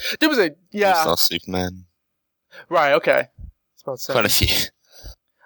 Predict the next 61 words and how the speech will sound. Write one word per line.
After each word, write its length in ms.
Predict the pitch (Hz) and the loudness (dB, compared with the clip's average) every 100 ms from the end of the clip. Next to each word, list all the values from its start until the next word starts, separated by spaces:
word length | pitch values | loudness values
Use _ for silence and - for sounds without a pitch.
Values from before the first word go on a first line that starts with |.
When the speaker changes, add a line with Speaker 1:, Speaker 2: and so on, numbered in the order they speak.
| - 330 | 0 2
Speaker 1:
Okay, 160 | 247 | 4
yeah, 140 | 269 202 | 4 4
so 160 | 233 | 4
I 60 | 240 | 4
guess 160 | 302 | 4
mo-, 140 | 202 220 | 2 2
yeah, 80 | 349 | 2
I 80 | 453 | 4
guess 140 | 494 | 4
most 240 | 247 247 277 | 2 2 0
of 60 | |
them 100 | 202 | 0
are 220 | 156 180 156 | 4 4 2
adaptations. 460 | 143 135 143 - | 0 0 -4 -4
They're 80 | - | -2
not 120 | 196 | 0
just 140 | 143 - | 0 -6
original 360 | 143 147 139 131 | -2 -2 -2 -4
stories. 680 | - 143 139 127 - - - _ _ _ _ - | 2 2 2 0 -6 -10 -12 _ _ _ _ 0
Although 200 | 202 233 | 2 4
I 20 | |
would 140 | 247 | 4
say 80 | - | 4
that 180 | 180 143 | 2 2
the 60 | 143 | 0
Doomsday 320 | 214 190 170 | 0 2 2
one's 180 | 151 151 | 2 0
kind 100 | 147 | 0
of 60 | |
half 220 | 147 143 | 0 -2
and 80 | 139 | -2
half, 140 | 139 - | -2 -2
'cause 120 | 143 | -4
it 60 | |
doesn't 160 | 190 170 | -4 -2
really 120 | 156 | -4
follow 300 | - 151 139 | 0 2 2
as, 140 | 131 - | 0 -8
the 160 | - 135 | -6 -4
story 240 | - 143 | -2 -2
as 100 | 131 | -2
much 320 | 131 131 127 143 | -6 -6 -6 -6
as, 220 | 131 135 | -6 -6
uh, 160 | 127 123 _ _ _ - | -8 -10 _ _ _ 2
most 240 | 156 147 | 2 4
of 40 | |
the 80 | 147 | 2
other 120 | 143 | 2
ones 220 | 135 127 123 | 0 -4 -2
do. 280 | 131 131 - _ _ _ _ _ _ - | 0 -2 -8 _ _ _ _ _ _ 0
But, 160 | 143 | 4
um, 500 | 139 139 135 135 131 _ - | 6 6 2 -2 -12 _ 0
yeah, 200 | 185 170 | 4 4
this 180 | 190 | 4
one 160 | 240 226 | 4 4
I 140 | 175 | 4
went 240 | 180 185 - | 4 2 -2
into 100 | 165 | -6
with 120 | 143 | -6
a 40 | |
very 340 | 127 151 151 | -2 0 0